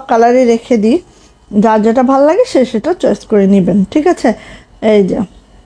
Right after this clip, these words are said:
ওড়নাটা মাশাআল্লাহ, হ্যাঁ আপু, এটা হচ্ছে অরেঞ্জ, অরেঞ্জ কালার, হ্যাঁ? দেখেন তো, এটা হচ্ছে এইভাবে স্ট্রাইপ, স্ট্রাইপ। এটার ডিজাইনটা এমন, ঠিক আছে? এই দেখেন, just বানাবেন যখন,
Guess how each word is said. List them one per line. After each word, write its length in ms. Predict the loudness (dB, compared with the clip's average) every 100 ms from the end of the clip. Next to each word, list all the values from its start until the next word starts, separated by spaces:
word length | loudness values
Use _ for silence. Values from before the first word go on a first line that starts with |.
| _ _ _
ওড়নাটা 380 | -2 0 2 0
মাশাআল্লাহ, 480 | 0 -2 -2 -2 0
হ্যাঁ 180 | 0 0
আপু, 400 | 0 0 0 -2 -12 _ _ _ _ _ _ _ _ _ _ _ -20 -14
এটা 160 | -4 0
হচ্ছে 160 | 0 0
অরেঞ্জ, 480 | 0 2 0 -2 -8 -12 -20 _ _ _ _ _ -2
অরেঞ্জ 280 | 0 0 -2
কালার, 380 | -6 -2 -2 -4 -4
হ্যাঁ? 180 | -4 -4 -6 _ _ _ _ _ _ _ _ _ _ _
দেখেন 380 | -4 -2 0 0
তো, 200 | 0 -2 -4 -6 _ _ _ _ -4
এটা 240 | 0 2
হচ্ছে 280 | 2 0 0
এইভাবে 360 | 0 2 0
স্ট্রাইপ, 420 | -2 -2 0 0 0
স্ট্রাইপ। 440 | -4 -2 -2 -2 -4 -16 -18 -4
এটার 340 | -4 0 -2 2
ডিজাইনটা 580 | 2 2 2 2 2
এমন, 360 | 0 -2 -6 -8 -4
ঠিক 160 | -4 -2
আছে? 280 | -4 -4 -6 -8 -20 -4
এই 180 | -2
দেখেন, 400 | 0 -4 -2 0
just 280 | 0 -2 -2
বানাবেন 480 | -2 0 0 2 2
যখন, 200 | 0 -2